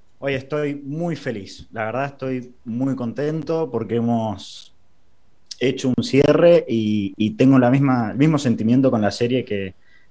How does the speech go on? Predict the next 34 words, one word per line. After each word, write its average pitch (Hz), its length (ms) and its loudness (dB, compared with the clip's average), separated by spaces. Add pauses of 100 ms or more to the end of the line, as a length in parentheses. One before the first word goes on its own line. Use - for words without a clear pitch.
que 98 80 -4
vos, 117 200 2
Pablo. 143 500 2 (960)
Tengo 139 200 4
que 139 80 6
decir 175 440 2
que, 180 420 4 (340)
contando 135 480 4
la 123 100 2
primera 156 260 2
vez 160 100 2
que - 140 -4
vi 151 80 0
la 151 100 2
serie, 135 240 0
esta 147 180 -4
segunda 147 420 2
vez, 175 540 2 (220)
eh, 110 540 -2
este - 200 0
último 131 280 4
capítulo 147 560 4
lo 113 100 4
he 107 60 6
visto 123 640 0
cuatro 131 420 4
veces. - 580 0 (160)
Y, 107 280 -2
mm, 98 360 -4
bueno, 107 280 0
la 98 120 0
serie 117 300 4
dos 135 180 6
veces. 175 500 2